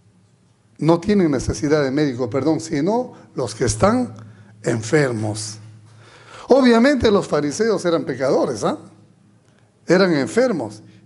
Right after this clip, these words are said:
y necesitaban de un médico, necesitaban de un salvador, pero ellos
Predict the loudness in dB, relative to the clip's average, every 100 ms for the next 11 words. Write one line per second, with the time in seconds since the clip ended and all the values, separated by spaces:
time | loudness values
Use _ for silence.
0 | _ -2 0 0 -4 -6 -6 -2 0 0
1 | 0 -2 0 0 0 0 -2 -6 -12 -10
2 | -6 -4 -4 -4 -2 0 0 0 0 -2
3 | -6 -14 -10 0 2 2 2 2 0 0
4 | 0 0 -4 -6